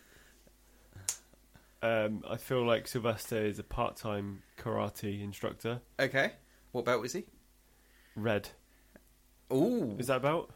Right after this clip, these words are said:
Speaker 2: Possibly.
Speaker 1: Who knows?
Speaker 2: Yeah.
Speaker 1: Um,
Speaker 2: Does he call it karate or karate?
Speaker 1: Karate. Karate.
Speaker 2: Karate. <laughs>
Speaker 1: Um,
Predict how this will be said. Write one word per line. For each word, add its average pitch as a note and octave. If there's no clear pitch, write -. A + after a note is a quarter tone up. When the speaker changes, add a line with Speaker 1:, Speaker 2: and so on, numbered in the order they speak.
Speaker 2:
Possibly. D3+
Speaker 1:
Who A#2
knows? G#2+
Speaker 2:
Yeah. D3+
Speaker 1:
Um, G2
Speaker 2:
Does A2
he B2
call C#3+
it -
karate C3
or F2+
karate? F#2+
Speaker 1:
Karate. F#2
Karate. G#2
Speaker 2:
Karate. -
<laughs> -
Speaker 1:
Um, A#2+